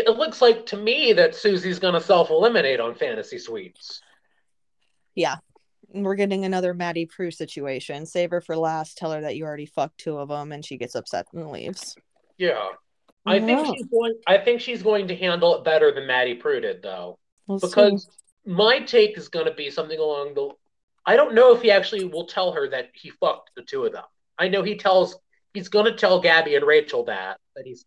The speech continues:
Speaker 1: that he had sex with both of them. But Susie, it's gonna be either he t-,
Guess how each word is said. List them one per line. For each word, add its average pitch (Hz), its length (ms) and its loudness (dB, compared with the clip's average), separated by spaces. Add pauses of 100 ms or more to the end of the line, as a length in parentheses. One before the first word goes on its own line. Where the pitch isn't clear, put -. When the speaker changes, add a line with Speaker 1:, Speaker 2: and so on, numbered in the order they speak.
(140)
Speaker 1:
that 131 120 -8
he 127 80 -8
had 123 120 -10
sex - 200 -12
with - 120 -14
both 104 180 -12 (120)
of 101 100 -12
them. 127 60 -20 (340)
But 143 320 2 (460)
Susie, 247 600 -4
it's 190 400 -2
gonna 202 260 2
be 196 180 -2
either 180 380 4
he 202 320 -6
t-, - 80 -12